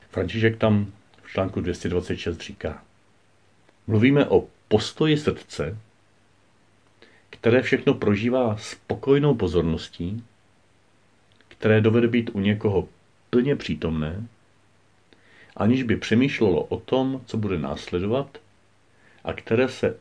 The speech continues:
odevzdává každé chvíli jako božskému daru, jenž se má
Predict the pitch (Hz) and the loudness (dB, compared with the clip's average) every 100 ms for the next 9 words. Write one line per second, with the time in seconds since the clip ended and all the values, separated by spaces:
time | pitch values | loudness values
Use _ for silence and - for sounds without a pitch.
0 | _ - 113 131 131 127 123 107 85 82 | _ 2 4 4 4 2 4 2 0 -4
1 | _ 135 147 147 95 87 - - 98 104 | _ -4 -2 2 2 2 -4 -8 -2 0
2 | 110 110 110 - _ _ 92 87 92 78 | 2 0 -4 -12 _ _ -4 -2 -4 -2
3 | 82 85 - - - 85 82 76 80 80 | -2 -2 -6 -6 -4 -2 -4 -6 -6 -6
4 | 76 - _ _ _ _ _ 90 85 - | -8 -12 _ _ _ _ _ -6 -4 -8
5 | - 90 80 | -8 -6 -6